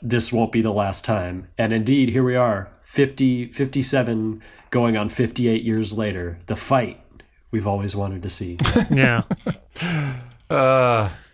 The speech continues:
Speaker 2: I'm stoked.
Speaker 3: Yeah.
Speaker 2: Yeah.
Speaker 3: Uh, what else do you guys want to talk about? Well, you can say anything about the movie. You can spoil plot points. You can talk about whatever you want.
Speaker 2: It was interesting that King Ghidorah could regenerate his head like that.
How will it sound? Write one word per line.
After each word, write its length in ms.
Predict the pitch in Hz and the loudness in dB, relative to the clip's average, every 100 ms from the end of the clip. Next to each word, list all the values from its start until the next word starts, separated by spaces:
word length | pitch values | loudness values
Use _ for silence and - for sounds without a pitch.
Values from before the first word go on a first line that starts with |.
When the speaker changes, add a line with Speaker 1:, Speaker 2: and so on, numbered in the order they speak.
| _ _ | _ _
Speaker 2:
I'm 140 | 165 | 2
stoked. 540 | - - 147 151 - - - - - 135 | 2 2 2 2 -2 -4 -2 -4 -2 2
Speaker 3:
Yeah. 600 | 113 139 254 170 98 82 - | 4 4 2 2 0 -4 -4
Speaker 2:
Yeah. 260 | - 73 - - _ | 0 0 -4 -12 _
Speaker 3:
Uh, 240 | - 147 156 | 0 4 4
what 140 | 196 | 4
else 140 | 254 | 2
do 60 | 269 | 2
you 60 | 254 | 2
guys 100 | 233 | 2
want 160 | 254 | 2
to 60 | 269 | 2
talk 120 | 285 | 0
about? 380 | 269 226 113 - | 2 2 2 -2
Well, 120 | 165 | -2
you 260 | 180 180 185 | 0 2 0
can 80 | |
say 260 | - - 196 | 0 0 2
anything 260 | 208 196 196 | 0 0 0
about 220 | 202 196 | 0 0
the 60 | 180 | 0
movie. 300 | 196 202 226 | 0 0 0
You 140 | 202 | 0
can 120 | 143 | 0
spoil 260 | - 196 185 | 2 2 2
plot 280 | - 190 185 | 2 0 2
points. 500 | 202 208 214 - - | 0 0 0 -2 -2
You 100 | 127 | 0
can 200 | 120 117 | 0 2
talk 180 | 156 | 0
about 180 | 156 156 | 2 2
whatever 240 | 151 147 147 | 4 2 2
you 80 | 147 | 2
want. 320 | 151 - - - _ _ _ _ _ _ _ _ _ - | 2 0 -10 -20 _ _ _ _ _ _ _ _ _ -2
Speaker 2:
It 100 | 214 | 0
was 200 | 214 220 | 2 0
interesting 520 | 277 247 - 247 214 | -2 -4 0 0 2
that 400 | 170 151 - - | 0 0 -4 -4
King 260 | 196 185 | -2 0
Ghidorah 440 | 170 160 160 156 151 | 2 2 4 2 2
could 160 | 156 | -2
regenerate 840 | 139 143 143 139 151 147 143 143 147 | -2 0 0 2 2 2 2 2 0
his 220 | 156 127 | -2 -2
head 200 | - 139 | 0 0
like 280 | 143 131 127 | 2 0 0
that. 400 | 135 127 139 156 | -2 0 0 -2